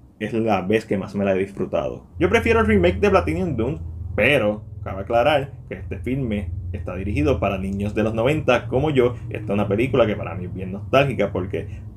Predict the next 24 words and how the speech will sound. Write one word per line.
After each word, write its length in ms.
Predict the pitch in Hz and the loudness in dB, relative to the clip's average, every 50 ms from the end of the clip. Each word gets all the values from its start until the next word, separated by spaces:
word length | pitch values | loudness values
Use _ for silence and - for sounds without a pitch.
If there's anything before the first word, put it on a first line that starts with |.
| - | -4
fue 260 | - 107 101 92 95 - | 0 2 2 2 2 0
quizá 300 | 113 104 - 110 95 - | -2 0 2 2 2 2
una 160 | 117 107 104 | 2 2 2
de 60 | 107 | 2
las 60 | 104 | 2
primeras 380 | - 110 104 104 104 104 104 98 | 2 2 2 4 4 4 4 4
veces, 420 | 107 117 117 90 98 98 98 - - | 4 2 2 2 2 0 0 0 -2
esta 260 | 95 98 - - 98 | -6 -8 -2 0 2
ahí 160 | 98 101 101 | 2 4 2
de 160 | 98 101 101 101 | 2 2 2 2
Blair 200 | 98 104 104 104 | 2 2 4 4
Witch 280 | 104 107 104 - - - | 4 2 2 0 -2 -2
Project, 640 | - 151 165 151 139 127 - - - - - - | 2 4 4 4 4 2 0 -2 -14 -14 -6 0
en 120 | 104 107 101 | 0 2 2
donde 420 | 98 98 95 101 98 87 - - - - - - - - - - | 2 2 0 0 0 -2 -2 -8 -12 -14 -14 -14 -14 -12 -10 -6
la 500 | 101 104 95 92 90 90 92 90 - - | -6 -4 -4 -4 -4 -4 -6 -6 -6 -2
promoción 520 | - 104 107 104 98 - - 101 101 107 110 | 2 2 2 2 2 0 0 0 2 4 4
de 120 | 110 110 | 4 6
un 200 | 107 104 101 - | 4 4 2 0
filme 240 | 101 104 107 107 104 | 0 2 2 4 4
basado 520 | 98 95 - - 104 98 98 101 101 - - - - - - | 4 2 2 2 4 4 4 4 2 0 -4 -14 -14 -10 -6
en 220 | 104 98 90 87 | -6 -6 -4 -4
hechos 320 | 87 107 101 - 107 98 110 | -6 -6 -4 -2 -4 -2 2
reales 560 | 110 104 104 104 104 101 98 98 98 98 98 | 4 4 6 6 4 4 2 2 0 0 -2